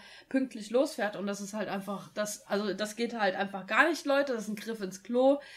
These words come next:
Äh, ich hoffe, das war eine einmalige Geschichte. Wir werden trotz allem wahrscheinlich wieder Flixzug fahren, weil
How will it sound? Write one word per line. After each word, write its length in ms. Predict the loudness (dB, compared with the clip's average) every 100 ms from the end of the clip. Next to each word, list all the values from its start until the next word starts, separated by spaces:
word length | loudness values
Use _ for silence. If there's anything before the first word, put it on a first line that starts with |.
| -18 -18 -20 -20 -12 2
Äh, 220 | 4 4
ich 120 | 4
hoffe, 200 | 6 8
das 200 | 8 6
war 100 | 6
eine 200 | 4 4
einmalige 640 | 4 4 6 4 4 0 0
Geschichte. 520 | 0 0 -2 -2 0
Wir 140 | 2
werden 440 | 4 6 6 4 2
trotz 380 | 0 0 -2
allem 420 | 2 4 6 6 4
wahrscheinlich 600 | 2 0 -2 -2 -6 -2
wieder 240 | 2 2
Flixzug 640 | 2 -6 -6 -12 -10 -10 -4
fahren, 420 | 0 2 4 4
weil 380 | 4 4 0